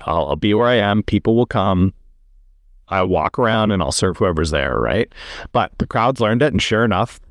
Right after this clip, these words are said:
they followed. "Okay, Jesus is over there. Great. Everybody pack up.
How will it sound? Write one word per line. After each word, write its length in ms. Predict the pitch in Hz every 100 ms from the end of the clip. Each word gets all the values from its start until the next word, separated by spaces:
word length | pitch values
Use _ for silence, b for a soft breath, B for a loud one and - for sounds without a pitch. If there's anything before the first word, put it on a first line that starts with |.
| -
they 100 | 165
followed. 380 | - 131 67 - b b b 135
"Okay, 220 | 156 151 - - -
Jesus 280 | 127 123 117
is 60 |
over 160 | 123 117
there. 220 | 135 185
Great. 260 | - 135 - - - -
Everybody 380 | - 127 156 160
pack 240 | 165 151
up. 140 | 160